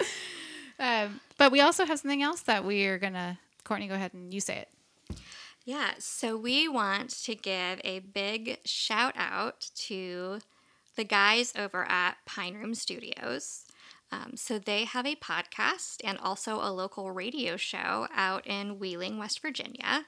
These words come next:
Speaker 2: And we had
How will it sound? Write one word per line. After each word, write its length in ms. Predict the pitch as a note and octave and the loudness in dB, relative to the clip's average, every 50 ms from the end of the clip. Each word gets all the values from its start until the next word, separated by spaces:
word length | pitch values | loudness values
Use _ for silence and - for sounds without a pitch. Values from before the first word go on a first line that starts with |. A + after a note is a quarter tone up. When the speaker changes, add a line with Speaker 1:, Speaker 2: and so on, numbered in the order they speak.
| - _ - - - - - - - - _ - - | -10 _ -20 -20 -20 -20 -20 -20 -20 -20 _ -10 -8
Speaker 2:
And 560 | G3+ G3 G3 G3 G3 F#3+ F#3+ F#3+ G3 F#3+ - F#3+ | -6 -4 -4 -4 -4 -4 -4 -4 -4 -4 -4 -6
we 400 | G#3 G3+ G#3+ G#3+ A3 A#3+ B3+ C4 | -4 -6 -6 -4 -2 -2 -2 -4
had 640 | - - A3 G3+ G3+ G3+ G3+ F#3+ F#3+ G#3 A3 C4 | -4 -2 0 2 2 2 2 0 -2 -2 -4 -10